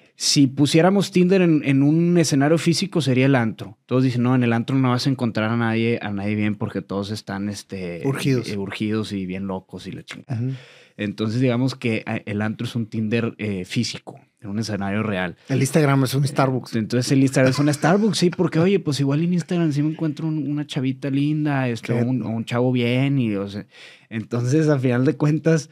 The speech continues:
Speaker 1: sí podemos trasladar como que esas, esas situaciones virtuales en escenarios reales.
Speaker 2: Que antes era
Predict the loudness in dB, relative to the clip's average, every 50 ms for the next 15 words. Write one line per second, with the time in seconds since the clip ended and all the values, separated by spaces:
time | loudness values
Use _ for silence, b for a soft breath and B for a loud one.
0 | b b b b b b b _ _ -2 0 0 0 2 2 4 6 6 6 6
1 | 4 4 2 0 0 2 2 2 4 4 4 4 4 4 2 2 0 0 0 0
2 | 0 0 0 0 0 0 0 0 0 0 0 -2 -6 -6 -6 -4 -4 -2 -2 -2
3 | -2 -2 -2 -2 -2 -4 -2 -2 -4 -4 -2 -2 0 0 0 0 0 0 0 0
4 | -2 -2 0 0 2 2 2 0 -2 -2 -2 -2 -2 -4 -4 -6 -6 -4 -4 -2
5 | -2 -2 0 0 0 2 2 2 2 0 0 -2 -4 -8 -16 B B B B B
6 | B -2 0 2 2 2 2 2 2 4 4 4 4 4 2 2 -2